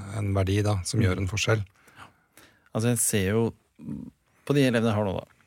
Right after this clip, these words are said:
Speaker 2: så ser jeg jo hvor viktig det er for de å ha en, eh, forutsigbar oppfølging, og, ehm, ehm,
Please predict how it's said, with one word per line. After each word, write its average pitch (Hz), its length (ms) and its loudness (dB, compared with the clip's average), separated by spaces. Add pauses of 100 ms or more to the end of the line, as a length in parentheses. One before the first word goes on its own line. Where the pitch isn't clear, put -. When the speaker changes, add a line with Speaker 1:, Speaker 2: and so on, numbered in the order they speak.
Speaker 2:
så 110 400 -2
ser - 160 -4
jeg 90 220 -2
jo 101 200 -6
hvor 95 240 -4 (220)
viktig 98 340 -8
det 85 100 -4
er 87 120 -4
for 95 140 -8
de 92 160 -6
å 95 360 -6 (680)
ha 95 360 -8 (140)
en, 95 300 -6 (880)
eh, - 260 -14
forutsigbar 92 800 -8 (100)
oppfølging, - 380 -8 (400)
og, 92 400 -4
ehm, 92 340 -6 (720)
ehm, 92 580 -6